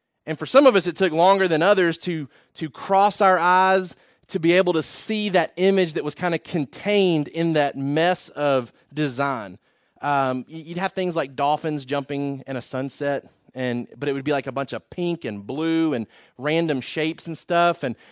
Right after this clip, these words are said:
some people never saw it, right? Like, you, you, you probably all had those friends that were like, "I just can't see the dolphins and the sunset." That's what revelation is for us, right? Like, we see, like, a messy,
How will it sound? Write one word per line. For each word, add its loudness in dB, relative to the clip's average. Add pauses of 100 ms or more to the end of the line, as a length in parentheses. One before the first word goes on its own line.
(260)
some 0
people 2
never 2
saw -2
it, -6
right? -2
Like, -8
you, -14
you, -10
you -8
probably 2
all 4
had -4
those -2
friends -2
that -2
were -6
like, -4
"I -4
just -10
can't -2
see -4
the -6
dolphins -2
and -4
the -6
sunset." -4 (720)
That's -6
what 4
revelation 4 (120)
is 8
for -2
us, -4
right? 2
Like, -2
we 0
see, -2
like, 6
a 4
messy, 2